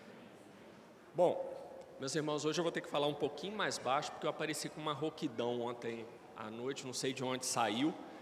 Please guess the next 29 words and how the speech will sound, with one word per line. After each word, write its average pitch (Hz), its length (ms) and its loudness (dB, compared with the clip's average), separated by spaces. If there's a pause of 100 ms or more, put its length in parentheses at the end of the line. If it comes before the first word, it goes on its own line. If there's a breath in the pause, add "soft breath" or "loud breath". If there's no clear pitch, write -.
(320 loud breath)
então 139 280 4
a 147 100 10
voz 143 320 6
não 151 140 0
está 151 260 0
das 147 240 0
melhores. 123 720 2
Então, 131 580 -2 (640 loud breath)
se - 120 0
eu 131 80 8
falar 135 300 6
um 143 80 4
pouquinho 147 360 0
mais 139 200 2
baixo 123 360 4
do 127 80 -4
que - 80 -8
o 123 80 -2
normal, 120 440 -2
não 135 120 -2
se 131 140 0
assustem. 131 580 0 (480 loud breath)
Abram 202 360 6
suas 165 260 0
Bíblias 135 560 -2
lá 123 160 0
em 127 160 0
Atos 127 640 0
nove, 123 640 2